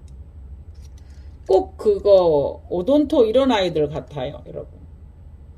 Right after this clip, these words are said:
그 다음에 지금 현재 요거 키가 작은 아이는 삼십사 정도요. 요 아이 조금 큰 아이는 요거는, 네, 삼십오, 삼십육 정도요. 요거는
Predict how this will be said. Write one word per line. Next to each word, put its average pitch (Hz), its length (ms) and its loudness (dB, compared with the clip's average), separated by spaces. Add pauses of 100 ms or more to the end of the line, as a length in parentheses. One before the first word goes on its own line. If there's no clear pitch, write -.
(200)
그 175 80 -8
다음에 170 280 -4 (260)
지금 233 320 -2
현재 294 260 2
요거 202 260 -2
키가 277 500 -4 (380)
작은 269 360 -2
아이는 202 380 -6
삼십사 262 1400 -10
정도요. 147 540 -8 (440)
요 175 140 -4
아이 180 220 0
조금 247 300 -8
큰 294 280 -8
아이는 240 560 -6 (500)
요거는, 175 580 -8
네, 143 300 -14 (200)
삼십오, 226 680 -10
삼십육 - 160 -12
정도요. 139 540 -10
요거는 254 460 -4